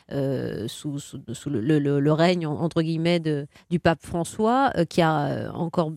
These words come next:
diffusé une lettre de, de saint Paul, euh, citée cet été, euh, dans lequel on, on le dit, on lit l'essentiel. Si un seul membre de l'Église souffre,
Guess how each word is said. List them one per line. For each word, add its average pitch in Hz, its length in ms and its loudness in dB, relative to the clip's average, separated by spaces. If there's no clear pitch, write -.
diffusé 180 480 0
une 185 200 2
lettre 165 300 2
de, 156 140 0
de 151 140 2
saint 185 180 2
Paul, 226 320 4
euh, 151 200 2
citée - 260 -2
cet 156 220 2
été, 233 460 4
euh, 151 360 2
dans 160 140 2
lequel 160 260 4
on, 156 260 -2
on 156 140 -4
le 156 40 -2
dit, 170 480 -2
on 160 140 4
lit 208 140 4
l'essentiel. 180 580 2
Si 220 200 2
un 233 120 4
seul 214 220 4
membre 214 360 2
de 175 100 4
l'Église 170 320 2
souffre, - 420 0